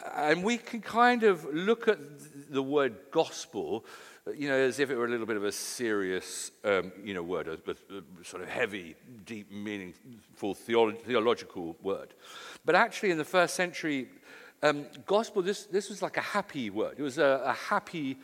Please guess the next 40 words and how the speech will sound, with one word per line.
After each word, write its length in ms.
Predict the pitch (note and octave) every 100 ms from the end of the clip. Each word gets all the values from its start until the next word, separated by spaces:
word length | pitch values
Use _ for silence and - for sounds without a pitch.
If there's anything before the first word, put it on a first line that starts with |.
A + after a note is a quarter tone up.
| - - -
word. 200 | C3 B2+
It 40 |
was 100 | C3+
a 60 | C3+
political 540 | E3 F3 F3 - A#2+
word. 340 | G2+ G2 C#3+ - - - - - - -
But 320 | - F3+ - - - - - _ _
whenever 600 | C#3+ F3+ A3+ A#3 A#3 F3
a, 200 | D3 -
a 60 | D3+
new 300 | D#3 F#3 F3+
king, 640 | - - G#3 F3 C3+ A#2 -
uh, 160 | A#2+ A2
was 200 | A#2+ G#2+
born, 420 | C#3+ C3+ F#2 D#2+
or 240 | G2 A2+
a 80 | A2
war 400 | G#2 B2 C#3 C3
was 200 | G#2+ F2+
won, 200 | F#2+ D#2+
or 80 | F2+
something 480 | G#3 F#3+ E3 C#3 -
sort 200 | D#3+ C#3
of 60 |
momentous 800 | C#3 C#3 C#3 C#3 B2+ - G2 - - - -
happened, 640 | D3 C#3 - D2 E2 C#3 - - - - - C#3
what 340 | D3 D#3 -
would 140 | D#3 C#3+
happen 340 | A3+ G#3+ D#3+
is 140 | A2+
the 100 | -
empire 420 | C3+ E3+ - D3 B2+
would 200 | A#2+ -
send 440 | - D3+ B2+ B2
out 280 | A#2+ A2+ A2
a, 240 | A2 A2
a, 20 |
like, 200 | A2 A#2+
a 40 | A#2
herald 680 | - E3+ E3+ G#2+ - -